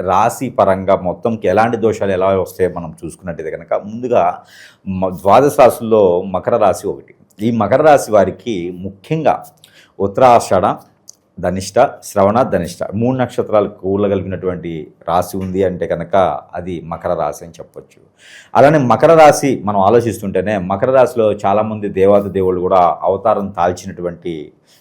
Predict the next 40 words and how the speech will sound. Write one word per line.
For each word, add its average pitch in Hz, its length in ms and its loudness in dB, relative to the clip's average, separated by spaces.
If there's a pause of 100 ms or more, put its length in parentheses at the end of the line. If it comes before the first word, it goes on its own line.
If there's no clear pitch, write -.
(200)
ఆ, 80 300 -2 (140)
కథ 98 160 0
మనకి 95 320 -2
చెప్తూ - 360 -6
ఉంది, 85 260 -6 (100)
చరిత్ర 98 500 0
మనకి 82 280 -12
చెప్తూ 85 240 -8
ఉంది. 85 340 -10
అలానే 95 220 -2
వేదాలు 98 360 -2
కూడా 98 120 -4
మనకి 90 280 -10
ఘోషిస్తూ 82 520 -10
ఉన్నాయి. 78 220 -18 (200)
అలానే 113 420 0 (300)
ఎన్నో 147 300 2
రకాలైన 131 420 4
వేదాలు 107 340 6
కూడా 104 200 4
మకర 98 320 2
రాశి 113 320 4
కిందనే 95 300 -6 (280)
వస్తాయన్నమాట. 73 680 -6 (300)
అలాంటి 143 340 6
మకర 117 260 2
రాశి 123 280 4
దేవ 110 380 4
స్వరూపుడుగా 101 840 -2 (520)
దైవం 117 440 2
ఉంటుంది 101 600 -4
అన్నట్టుగా 95 440 0
ఉంటుంది. 104 300 -2
మకర 101 220 -2
రాశిలో 123 300 2
పుట్టిన 104 300 -12
వాళ్ళు 104 220 2
దేవునితో 107 460 -4
సమానం 92 420 -6
అంటారు. 82 360 -14